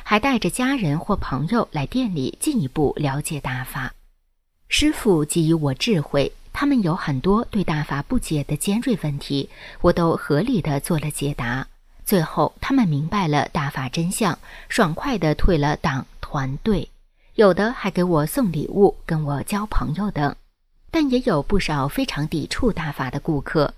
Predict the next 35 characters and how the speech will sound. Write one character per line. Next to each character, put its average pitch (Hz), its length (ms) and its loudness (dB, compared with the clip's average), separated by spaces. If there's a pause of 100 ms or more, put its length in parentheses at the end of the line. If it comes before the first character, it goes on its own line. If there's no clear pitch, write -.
(380)
不 240 100 6
是 277 160 2
被 208 240 4
中 285 220 0
共 285 140 2
的 170 80 0
谎 143 260 0
言 147 180 -4
欺 269 240 -4
骗 254 220 0
造 147 240 -4
成 135 260 -4
的， 143 240 -2 (300)
是 180 260 6
学 165 220 2
员 151 300 0
走 160 180 -2
极 160 180 -4
端 240 340 2
没 156 140 2
做 285 200 -2
好 - 360 -4
而 151 100 0
受 170 220 -2
影 156 240 -6
响 143 300 -4
的。 139 220 -2 (480)
下 180 180 -2
面 147 320 -2
我 165 140 2
举 143 280 -2
几 147 160 -4
个 147 140 -2
例 151 240 -2
子。 - 260 -2